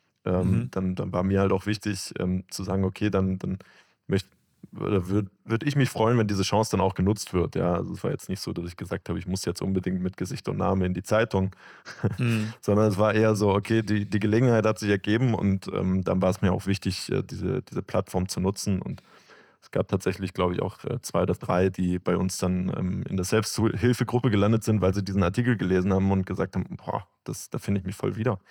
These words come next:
Speaker 1: Vielleicht habe ich eine Zwangserkrankung.“ Und, ähm, das, das ist schon, äh, finde ich mega cool.
Speaker 2: Ja, ist ja mega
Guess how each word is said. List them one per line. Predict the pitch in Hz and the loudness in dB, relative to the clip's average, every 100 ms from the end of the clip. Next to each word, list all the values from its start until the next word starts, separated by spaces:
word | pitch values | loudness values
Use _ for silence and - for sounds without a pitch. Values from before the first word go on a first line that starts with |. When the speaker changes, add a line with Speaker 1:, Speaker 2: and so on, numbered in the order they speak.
| - - _ | -20 -20 _
Speaker 1:
Vielleicht | - 95 - | -6 -4 -4
habe | 95 | -4
ich | |
eine | 95 | -6
Zwangserkrankung.“ | - 95 95 101 - - - - _ _ _ _ _ - | -4 -4 -2 -4 -6 -10 -12 -14 _ _ _ _ _ -12
Und, | - 90 - | -8 -8 -4
ähm, | 101 90 - _ _ _ _ _ | -4 -6 -12 _ _ _ _ _
das, | - 95 - | -6 -6 -6
das | 98 120 | -6 -2
ist | 113 | 0
schon, | 113 107 | 2 4
äh, | 101 98 95 98 95 _ _ _ _ _ - | 6 6 6 4 0 _ _ _ _ _ -2
finde | 104 | 2
ich | 98 | 4
mega | 101 95 - | 4 4 2
cool. | 95 - _ _ _ _ _ _ _ _ - | 0 -2 _ _ _ _ _ _ _ _ -2
Speaker 2:
Ja, | 147 | 2
ist | 127 | 2
ja | |
mega | 135 165 | 2 2